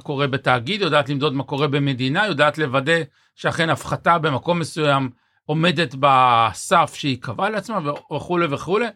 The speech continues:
ואז יש לנו עולם שלם של חשבונאות פחמן ו-, וטכנולוגיות מפה עד מחרתיים, אה, וזה זירה אחת. הזירה השנייה, נקרא לה הזירה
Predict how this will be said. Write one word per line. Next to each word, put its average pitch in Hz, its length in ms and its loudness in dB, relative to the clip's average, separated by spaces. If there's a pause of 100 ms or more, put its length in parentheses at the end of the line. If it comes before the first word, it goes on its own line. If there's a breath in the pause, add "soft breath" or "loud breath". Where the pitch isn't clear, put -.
(340)
ואז 220 240 2
יש 220 120 -6
לנו 190 120 -2
עולם 170 420 4
שלם 165 320 0
של 160 120 -6
חשבונאות 147 640 -2
פחמן 160 600 0
ו-, 135 360 0
וטכנולוגיות 131 1120 0
מפה 135 320 2
עד 139 60 2
מחרתיים, 135 720 -4 (500)
אה, 127 520 0 (120)
וזה 147 200 0
זירה 151 440 4
אחת. 180 420 0
הזירה 156 340 -2
השנייה, 220 500 -2
נקרא 160 260 0
לה 170 120 4
הזירה 147 520 2